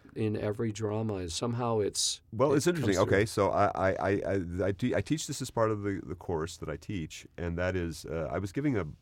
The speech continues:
Speaker 2: I was giving a, a, an address to a, a homeschool group, uh, uh, it's about, it was about two years ago too.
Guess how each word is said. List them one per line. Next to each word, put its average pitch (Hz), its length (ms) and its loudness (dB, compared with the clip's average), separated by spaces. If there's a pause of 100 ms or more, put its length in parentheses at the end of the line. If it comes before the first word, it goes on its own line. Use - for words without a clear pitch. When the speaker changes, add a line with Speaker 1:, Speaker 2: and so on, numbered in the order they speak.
Speaker 2:
I 78 80 -6
was 85 100 -8
giving 113 240 -6
a, 82 100 -2
a, 78 240 -6 (280)
an 78 80 -8
address 80 440 -6
to 78 340 -6
a, 69 300 -8
a 73 40 -6
homeschool 76 560 -8
group, 67 220 -8 (840)
uh, 69 280 -6 (1500)
uh, 185 580 -6
it's 120 140 -10
about, 117 400 -8
it 135 340 -8
was 135 160 -10
about 104 400 -6
two - 160 -4
years 76 240 -4
ago 64 160 -8
too. 67 280 -8